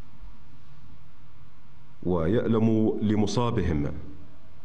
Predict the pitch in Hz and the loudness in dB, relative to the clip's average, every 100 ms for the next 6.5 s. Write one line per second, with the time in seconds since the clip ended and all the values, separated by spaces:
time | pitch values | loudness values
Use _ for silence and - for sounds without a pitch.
0 | - - - 76 73 85 117 120 110 113 | -6 -6 -4 -2 0 2 2 2 0 2
1 | 107 98 - 101 98 113 117 117 87 80 | 4 2 2 0 2 2 0 2 2 2
2 | 69 - - - - - - - - - | 0 -4 -6 -6 -6 -6 -6 -6 -6 -6
3 | - - - - - - - - 82 82 | -4 -6 -6 -6 -6 -6 -6 -4 0 2
4 | 92 98 117 110 110 107 120 113 113 - | 2 2 2 2 4 4 4 4 2 4
5 | 113 110 107 - 127 110 117 107 113 104 | 4 4 2 2 0 2 2 4 4 4
6 | 117 113 85 76 71 | 4 2 2 0 -2